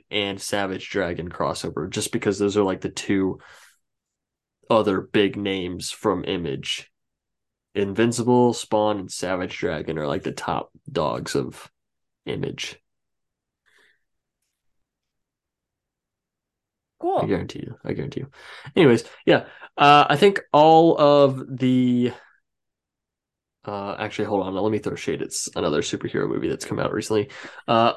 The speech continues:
Speaker 1: unlike
Speaker 2: <laughs>
Speaker 1: Thor: Love and Thunder, I think the comedy, action, and dialogue all worked very well together in this show.
Speaker 2: Yes.
Speaker 1: And there
Speaker 2: Yes,
Speaker 1: wasn't too
Speaker 2: definitely.
Speaker 1: much of one thing like Thor: Love and Thunder, who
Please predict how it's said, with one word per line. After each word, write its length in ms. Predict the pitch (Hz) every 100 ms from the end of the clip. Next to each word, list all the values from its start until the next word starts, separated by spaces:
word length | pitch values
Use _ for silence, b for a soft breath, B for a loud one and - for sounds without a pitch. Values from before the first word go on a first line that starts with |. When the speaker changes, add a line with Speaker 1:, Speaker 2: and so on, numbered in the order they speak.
| -
Speaker 1:
unlike 400 | 180 202 180 156
Speaker 2:
<laughs> 120 | -
Speaker 1:
Thor: 220 | 156 143
Love 220 | 127 127
and 140 | 113 104
Thunder, 300 | 120 107 104
I 100 | 110
think 200 | 147 139
the 80 | 120
comedy, 600 | - 131 123 127 127 101
action, 380 | 107 117 123 87
and 200 | 107 110
dialogue 540 | 101 104 110 113 117 -
all 240 | 104 104
worked 240 | 104 110 107
very 300 | 104 107 104
well 260 | 95 95 113
together 540 | - 139 139 151 151
in 260 | - 151 156
this 500 | 160 160 - - - _
show. 480 | - - 165 170 190
Speaker 2:
Yes. 440 | 226 131 - - - - -
Speaker 1:
And 100 | 202
there 160 | 156 120
Speaker 2:
Yes, 40 | 120
Speaker 1:
wasn't 240 | 127 139 160
too 160 | 143
Speaker 2:
definitely. 100 | 131
Speaker 1:
much 200 | 120 -
of 260 | 107 98 -
one 400 | - 104 110 101
thing 520 | - - 98 71 80 - _
like 420 | 101 98 95 - _
Thor: 220 | - 98 90
Love 200 | 92 82
and 140 | -
Thunder, 420 | 85 85 67 - _ _ _ _ _ _ _ _ _ _
who 320 | 101 92 92